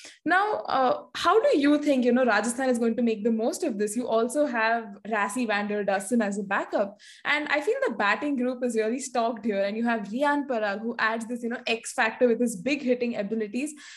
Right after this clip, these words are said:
And James Neesham was another, uh, player that, you know, was a very good pick for them. And he can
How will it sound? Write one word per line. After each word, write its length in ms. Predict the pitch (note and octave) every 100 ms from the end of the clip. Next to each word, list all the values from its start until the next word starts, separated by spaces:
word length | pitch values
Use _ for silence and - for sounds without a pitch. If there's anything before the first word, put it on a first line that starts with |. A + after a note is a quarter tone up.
| -
And 320 | F#4 F#4+ C4+
James 380 | C#4+ D#4+ A#4 G4+
Neesham 380 | E4 D#4 F4+ E4
was 300 | B3 C#4+ D#4 A#3+
another, 640 | A#3 A#3 C#4+ D4+ B3+ A3
uh, 280 | G3 F#3+ A3+
player 340 | - D4+ C#4+
that, 200 | A3 A3
you 100 | A#3
know, 240 | A#3+ C4 G3+
was 320 | A3 A#3+ A#3
a 80 | A#3+
very 360 | G#3+ B3+ F#4+ A#3
good 260 | B3 B3
pick 180 | A3 G#3+
for 120 | A3
them. 220 | G#3 C#4
And 120 | G#4 G4
he 100 | G4+
can 260 | G4+ G#4